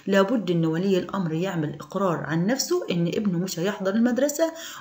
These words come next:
ولكنه هيتعلم، آه، تعليم إلكتروني أو استكمال الدراسة عن بعد، وطبعًا لابد من هذا الإقرار.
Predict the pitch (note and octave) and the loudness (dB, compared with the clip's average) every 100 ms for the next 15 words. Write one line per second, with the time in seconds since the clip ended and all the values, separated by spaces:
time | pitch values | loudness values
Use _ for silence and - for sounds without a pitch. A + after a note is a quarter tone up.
0 | - G3+ F3+ F3 C4 B3+ E3 D#3+ D#3+ F#3+ | 0 4 4 4 4 4 4 0 0 2
1 | B3+ D4 D4 - - - F3+ F3+ F3 E3 | 6 6 4 -4 -14 -8 0 2 2 0
2 | E3 F3+ D#3 G#3 G3 D#3 E3+ E3+ G#3 A3+ | -2 -2 0 2 0 0 -2 -2 4 4
3 | G3 F#3 F3+ - F3 G#3 G3+ E3 D#3+ - | 4 0 -4 -6 -2 0 0 2 0 0
4 | A#3+ B3+ A#3+ D4 E4+ - - - - - | 0 4 4 4 0 -4 -16 -20 -14 -6
5 | F3+ - F3 E3 D#3+ G3+ F3 E3+ F3 F3 | -2 0 2 2 2 2 0 0 0 -2
6 | F#3 A#3+ - - D3+ C3 | 0 -2 -6 -8 -6 -6